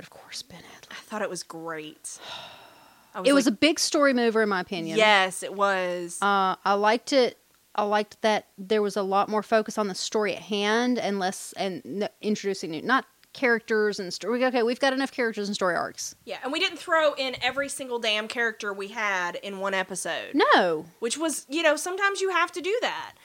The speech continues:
Speaker 1: And
Speaker 2: So
Speaker 1: but this, but Gotham has, literally has to touch every character every freaking episode.
Speaker 2: Yeah, just
Speaker 1: And it's
Speaker 2: about.
Speaker 1: so annoying.
Speaker 2: Yeah.
Speaker 1: They didn't do that with this one.
Speaker 2: Which is nice.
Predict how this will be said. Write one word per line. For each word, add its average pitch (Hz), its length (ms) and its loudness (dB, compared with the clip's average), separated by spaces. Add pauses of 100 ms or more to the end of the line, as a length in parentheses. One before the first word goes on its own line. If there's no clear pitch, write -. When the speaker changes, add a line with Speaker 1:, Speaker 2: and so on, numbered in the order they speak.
(160)
Speaker 1:
And 277 160 4
Speaker 2:
So - 20 -4
Speaker 1:
but 311 160 10
this, - 240 4 (180)
but 269 140 -2
Gotham 339 400 2
has, - 480 0 (360)
literally 247 520 4
has 220 360 -2
to 240 120 -4
touch 226 320 2
every 208 260 -2
character 202 380 -2
every 180 200 -2
freaking 180 260 -6
episode. 151 560 -6
Speaker 2:
Yeah, 170 340 -2
just 208 180 -10
Speaker 1:
And 208 80 -2
it's 170 80 -6
Speaker 2:
about. 170 180 2
Speaker 1:
so 233 220 10
annoying. 180 500 0
Speaker 2:
Yeah. 139 220 -10 (160)
Speaker 1:
They 233 100 4
didn't 220 300 2
do 233 140 0
that 185 200 0
with 170 80 -8
this - 200 -8
one. 120 240 -12
Speaker 2:
Which 202 180 -6
is 185 140 -8
nice. 180 760 -8